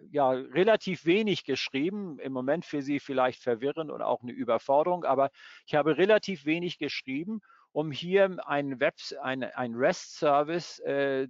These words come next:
zu implementieren, der über zwei Aktionen verfügt, nämlich einerseits zeig mir alle Umsätze an und zeig mir die Umsätze eines Jahres an.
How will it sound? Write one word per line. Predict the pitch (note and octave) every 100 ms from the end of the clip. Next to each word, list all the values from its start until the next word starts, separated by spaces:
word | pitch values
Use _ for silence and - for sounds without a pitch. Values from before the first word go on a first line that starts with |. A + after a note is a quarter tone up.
| -
zu | -
implementieren, | C#3 C#3+ C#3 D3 C#3+ C#3+ - D3 D3 D3+ C#3+
der | C3 C3 C3+
über | - B2 C3 C3
zwei | - A#2+ A#2+
Aktionen | G#2 - - B2+ C3 D3
verfügt, | - C#3 - C#3+ - -
nämlich | B2 B2 -
einerseits | A2+ A#2+ A#2+ A#2+ A#2+ - _ _
zeig | - A2+ A2
mir | A#2 -
alle | B2+ -
Umsätze | C#3 C3+ B2 - -
an | A#2 A#2
und | A#2
zeig | - A2 A2
mir | A#2
die | A#2
Umsätze | A#2+ A2+ A2 - G#2
eines | G#2+ G#2+ G#2+
Jahres | G2+ G2+ F#2+ -
an. | -